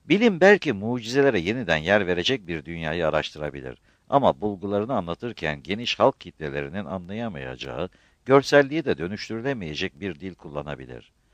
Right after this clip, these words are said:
Bir zamanlar bilim kendi mitine taraftar toplayabilecek kadar güçlü olduğunu ortaya koymuştur.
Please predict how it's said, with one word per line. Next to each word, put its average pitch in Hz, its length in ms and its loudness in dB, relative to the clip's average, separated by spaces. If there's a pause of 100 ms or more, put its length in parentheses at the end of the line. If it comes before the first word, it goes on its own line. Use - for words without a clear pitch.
(380)
Bir 233 120 4
zamanlar 85 560 2
bilim 80 300 -10
kendi 139 340 2
mitine 90 360 -6
taraftar 107 540 0
toplayabilecek 78 800 -6
kadar 76 200 -2
güçlü 90 360 -8
olduğunu 82 360 -4
ortaya 80 380 -6
koymuştur. 64 760 -14